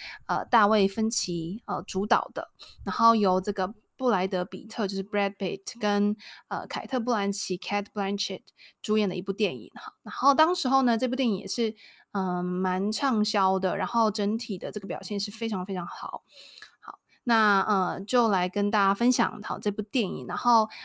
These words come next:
呃，里面呢，其中会有一些剧情的内容，所以如果你还没有看过，怕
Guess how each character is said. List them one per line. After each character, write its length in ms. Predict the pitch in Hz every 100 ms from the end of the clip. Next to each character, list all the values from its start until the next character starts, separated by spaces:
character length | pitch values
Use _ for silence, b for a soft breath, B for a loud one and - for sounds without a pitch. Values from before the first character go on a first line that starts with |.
| B
呃， 160 | 202 190
里 100 | 202
面 160 | 262
呢， 100 | 247
其 140 | 220 208
中 320 | 226 226 226
会 140 | 262
有 60 | 175
一 40 |
些 160 | 202 240
剧 160 | 311 269
情 240 | 202 180
的 220 | 190 180
内 200 | 220 240
容， 160 | 185 185
所 160 | 269
以 40 | 247
如 80 | 247
果 100 | 240
你 80 |
还 100 | 214
没 80 | 220
有 60 | 202
看 260 | - 233
过， 160 | 214 233
怕 320 | 254 233 185